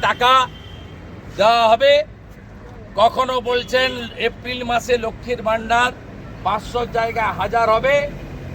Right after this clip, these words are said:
কখনো বলছেন মে মাসে চার পার্সেন্ট দিয়ে দেব। এটা হচ্ছে মমতা ব্যানার্জির জালিগিরির, ফোর টোয়েন্টি ফেরেববাজগিরির আরেকটা নমুনা।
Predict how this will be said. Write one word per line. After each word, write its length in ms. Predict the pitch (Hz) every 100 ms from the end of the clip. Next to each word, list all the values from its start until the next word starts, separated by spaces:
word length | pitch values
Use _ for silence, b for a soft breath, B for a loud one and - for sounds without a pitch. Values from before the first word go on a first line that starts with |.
| -
কখনো 420 | 196 226 262 254
বলছেন 520 | 233 254 - 254 254
মে 220 | 220 226 240
মাসে 520 | 240 226 262 262 254 - - - - - - -
চার 240 | 220 233 233
পার্সেন্ট 460 | 233 175 240 220
দিয়ে 240 | 202 220 214
দেব। 200 | 226 269 311 339 - - - - - - - - - 196
এটা 380 | 240 269 277
হচ্ছে 240 | 277 - 269
মমতা 440 | 233 226 247 254
ব্যানার্জির 480 | 247 247 233 247 185
জালিগিরির, 800 | 196 196 233 247 214 226 254 285 -
ফোর 120 | 220 220 -
টোয়েন্টি 340 | 233 233 240
ফেরেববাজগিরির 880 | 220 202 233 175 214 214 175 220 220
আরেকটা 360 | 190 190 - 175
নমুনা। 340 | 143 123 113